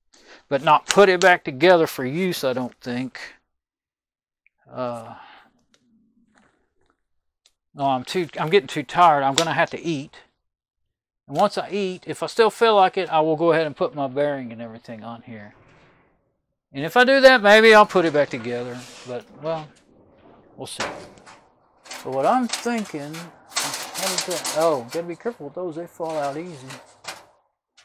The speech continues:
Oh, I see. They go in, and then they supposed to turn. I don't think that one was turned. There we go.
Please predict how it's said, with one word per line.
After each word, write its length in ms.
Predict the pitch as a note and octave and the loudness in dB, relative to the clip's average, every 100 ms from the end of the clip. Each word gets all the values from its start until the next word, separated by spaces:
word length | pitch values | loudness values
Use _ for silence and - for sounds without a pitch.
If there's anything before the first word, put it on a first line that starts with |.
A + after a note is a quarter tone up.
| _ E3 | _ -2
Oh, 180 | F3 | 0
I 120 | E3+ F#3+ | 0 -2
see. 260 | - D3+ | -8 -10
They 200 | C#3+ C#3+ | -8 -8
go 240 | D3 G3+ G#3 | 0 2 2
in, 400 | G#3 G3+ G3+ F#3+ | 0 0 -2 -6
and 140 | D#3+ | -12
then 140 | E3+ D#3 | -12 -12
they 220 | B2+ B2+ _ _ | -12 -14 _ _
supposed 360 | - F#3+ G#3+ | -12 -10 -10
to 60 | - - - | -18 -20 -4
turn. 460 | G3 A3 D#3 C3 C3+ - _ _ _ _ _ _ - - | -2 -2 -6 -10 -16 -20 _ _ _ _ _ _ -20 -12
I 80 | F3 | -6
don't 160 | G#3+ A3 | -6 -6
think 140 | G3+ | -4
that 200 | G#3 E3+ | -4 -4
one 120 | D#3+ | -2
was 200 | C#3+ - - | -2 -2 -4
turned. 380 | - G#3+ F3 C#3 C#3 - - - - | -2 -4 -4 -8 -12 -8 -6 -6 -2
There 180 | G3 D#3 | -2 -2
we 80 | |
go. 300 | A#2+ A#2+ C3 | -6 -14 -16